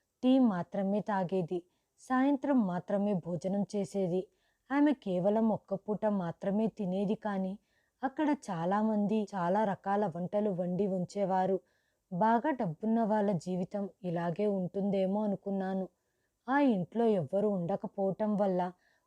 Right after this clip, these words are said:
పని కూడా అంత ఎక్కువగా ఉండేది కాదు. నాకు చాలా సౌకర్యంగా ఉండేది.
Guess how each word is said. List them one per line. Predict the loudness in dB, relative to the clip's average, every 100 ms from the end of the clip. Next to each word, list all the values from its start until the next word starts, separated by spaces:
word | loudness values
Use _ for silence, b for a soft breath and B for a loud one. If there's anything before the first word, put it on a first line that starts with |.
| _
పని | 2 2
కూడా | 2 2 4 4
అంత | 2 0
ఎక్కువగా | -4 -4 -2 0 2
ఉండేది | 2 2 2 2 0
కాదు. | 0 0 0 -4 -8 _ _ _ -4
నాకు | -2 -2 -6 -4
చాలా | -2 0 0
సౌకర్యంగా | 0 -2 -2 -2 0 0 0 0
ఉండేది. | 0 0 0 -2